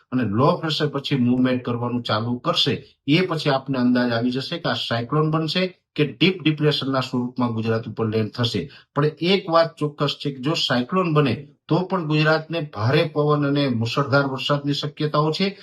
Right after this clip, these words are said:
અને સાયક્લોન ન બને અને ડિપ્રેશન અથવા તો ડીપ ડિપ્રેશન ગુજરાત ઉપરથી પસાર થાય તો પણ ગુજરાતની અંદર વરસાદની શક્યતાઓ છે. એટલે ખાસ કરીને મે મહિનાના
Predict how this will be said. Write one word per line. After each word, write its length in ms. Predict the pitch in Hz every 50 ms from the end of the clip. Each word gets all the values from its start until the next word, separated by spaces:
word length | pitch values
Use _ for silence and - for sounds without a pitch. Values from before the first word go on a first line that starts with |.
| - _ _ -
અને 120 | 143 156
સાયક્લોન 520 | 147 - - 151 139 143 - 175 180 170 147
ન 120 | 139 147 165 185 190 156
બને 200 | 147 127 117 95 - - _ _ _
અને 160 | - 139 151 147
ડિપ્રેશન 640 | 123 117 131 135 - 185 180 185 - - 175 160
અથવા 180 | 156 151 156 160
તો 120 | 151 156
ડીપ 260 | 147 120 113 143 156 151 139
ડિપ્રેશન 420 | 151 147 147 147 147 147 - 147 135
ગુજરાત 400 | 123 123 123 131 131 131 127 -
ઉપરથી 480 | 123 120 - 127 123 120 - 139 139
પસાર 320 | - 120 113 - 135 127 127
થાય 260 | - 147 147 139 113 - - - _ _ -
તો 100 | - 165 196 202
પણ 260 | 208 196 185 165 147
ગુજરાતની 460 | 135 135 143 143 143 139 143 - 139
અંદર 160 | 131 131 139
વરસાદની 540 | 131 117 113 113 - - 131 131 123 131 127
શક્યતાઓ 600 | 123 - 120 113 - - 131 123 135 135 139 147
છે. 160 | 147 - 190 202 190 - - _
એટલે 200 | _ - 135 139
ખાસ 360 | 143 - - 147 151 156 151
કરીને 260 | - 139 135 131 135 127
મે 220 | 113 110 120 147 160
મહિનાના 580 | 160 143 131 127 131 127 131 127 127 131 139